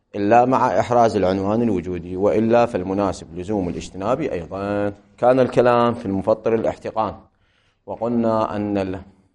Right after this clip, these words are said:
الاحتقان ممنوع ومحرم، بل يؤثر على صحة الصيام تكليفي، ثم ننتقل منه إلى الحكم الوضعي، وانتقلنا إلى المشكوك، وهل هو جائز أو لا؟ قال: "في المسألة فرض-،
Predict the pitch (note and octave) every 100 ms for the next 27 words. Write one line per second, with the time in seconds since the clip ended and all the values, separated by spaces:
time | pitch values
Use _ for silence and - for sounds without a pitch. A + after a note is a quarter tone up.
0 | _ _ G#2 - - G#2 G#2+ A2+ A2+ A2+
1 | A2 _ _ G#2 G2 F#2+ G#2+ A2+ G2+ A2
2 | G2+ G#2 G#2 G2+ G2 - G#2+ A2 A2 A2
3 | G#2+ A2 B2 C3 - - - _ _ -
4 | F2 G#2+ - G#2+ E2+ G#2 G#2 - G#2+ G#2+
5 | - A#2+ C#3 - _ _ _ _ G#2+ G2
6 | E2+ D#2+ G2 - B2 C3 B2+ B2 B2 A2+
7 | G2+ A2+ A2 G2+ G#2 A2+ A2 F2 F#2+ F#2+
8 | G#2+ A#2 A#2+ C3 - F#2+ F2 - - _
9 | G2+ F#2+ G#2 B2 C3 B2+ - B2+ B2 A#2
10 | - - A2+ - - _ _ _ _ A#2+
11 | C3 B2 A#2 A#2 F#2 A#2 B2+ B2+ A#2 B2
12 | A2+ A2 A2+ A2 B2 A#2+ G2+ F#2 F#2+ F#2+
13 | F#2+ - A#2 A#2 B2 B2+ B2+ F#2+ F2+ G#2